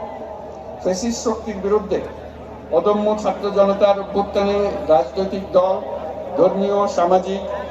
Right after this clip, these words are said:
সাংস্কৃতিক, পেশাজীবী, নারী ও শ্রমিক সংগঠন সমূহ সমাজের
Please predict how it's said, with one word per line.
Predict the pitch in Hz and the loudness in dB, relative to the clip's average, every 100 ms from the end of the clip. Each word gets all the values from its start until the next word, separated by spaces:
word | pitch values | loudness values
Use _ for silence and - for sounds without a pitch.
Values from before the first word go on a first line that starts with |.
| - - - | -6 -6 -4
সাংস্কৃতিক, | 180 185 - 196 185 196 - | 0 0 0 -8 -8 -8 -2
পেশাজীবী, | 180 185 208 202 196 202 - - - - - 143 | 0 4 4 2 -6 -8 -10 -12 -8 -6 0 2
নারী | 175 185 202 | 4 2 2
ও | 214 214 | 0 0
শ্রমিক | 202 202 - | 0 0 0
সংগঠন | 196 196 208 214 233 | 0 0 0 0 2
সমূহ | 226 202 135 - - - - - - - | 2 4 2 0 -6 -10 -12 -10 -4 0
সমাজের | 185 196 208 | 2 2 0